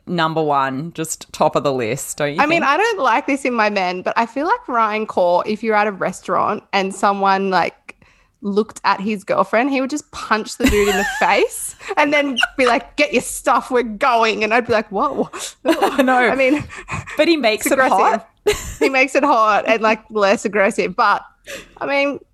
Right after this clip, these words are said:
Speaker 2: Ryan Corr's great. Uh, the soundtrack's great. Uh, I love the, all the babies and the midwives, but I just love the female spirit. Everyone's so resilient, you know.
Speaker 1: <laughs>
Speaker 2: Unwed mothers from Newcastle really just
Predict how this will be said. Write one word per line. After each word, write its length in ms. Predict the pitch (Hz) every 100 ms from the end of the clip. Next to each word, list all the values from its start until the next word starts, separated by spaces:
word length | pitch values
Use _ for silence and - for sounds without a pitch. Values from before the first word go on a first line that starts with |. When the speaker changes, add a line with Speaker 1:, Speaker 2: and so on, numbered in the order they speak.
| _
Speaker 2:
Ryan 220 | 247 262
Corr's 220 | 320 349 -
great. 400 | 254 233 233 - - _ _ _ _ _ - - -
Uh, 500 | - 190 202 180 180
the 80 | 208
soundtrack's 480 | - 214 226 233 -
great. 680 | 208 180 180 156 _ - - _ _ _ -
Uh, 340 | 170 165 170
I 80 | -
love 260 | 175 175 190
the, 60 | 202
all 160 | 202
the 100 | 190
babies 500 | 185 185 175 185 180
and 100 | 190
the 40 | 180
midwives, 460 | 170 165 170 180 -
but 100 | 349
I 120 | 349
just 280 | 392 370 -
love 300 | 339 349 -
the 100 | 330
female 560 | - - 254 247 240
spirit. 920 | - - - - - 147 - - - -
Everyone's 440 | - - 214 143 277
so 160 | 277
resilient, 880 | 247 269 233 247 254 254 269 254 254
you 120 | 240 247
know. 320 | 226 240 277 269 - -
Speaker 1:
<laughs> 260 | - -
Speaker 2:
Unwed 500 | 226 247 254 247 220
mothers 440 | 233 240 233 247 -
from 220 | 247 233
Newcastle 800 | 226 233 - 214 240 - 233 226
really 440 | 226 233 233 226
just 240 | 220 208